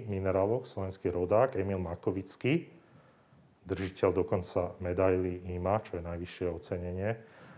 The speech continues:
v mineralógii, tak podľa neho je na-, opis-, e, nazvaný minerál Makovický, tak keďže on je Emil, tak je dokonca aj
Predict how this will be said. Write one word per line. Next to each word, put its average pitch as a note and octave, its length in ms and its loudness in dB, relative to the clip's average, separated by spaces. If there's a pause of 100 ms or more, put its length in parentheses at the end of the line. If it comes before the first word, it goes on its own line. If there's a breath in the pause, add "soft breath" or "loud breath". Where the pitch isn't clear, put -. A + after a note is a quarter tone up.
(120 loud breath)
v F#2+ 80 -6
mineralógii, G2 760 4 (520 loud breath)
tak G2 200 4
podľa A#2+ 280 8
neho B2 200 8
je A#2 80 8
na-, G#2+ 300 6
opis-, G#2+ 380 0
e, A2+ 80 2 (320)
nazvaný G#2+ 420 6
minerál G#2+ 380 6
Makovický, G#2+ 880 0
tak A#2 220 2
keďže G2 160 2
on G#2 120 4
je G#2 140 2
Emil, G#2+ 420 4
tak A2 160 4
je G2+ 120 6
dokonca G#2 480 2
aj G#2+ 40 2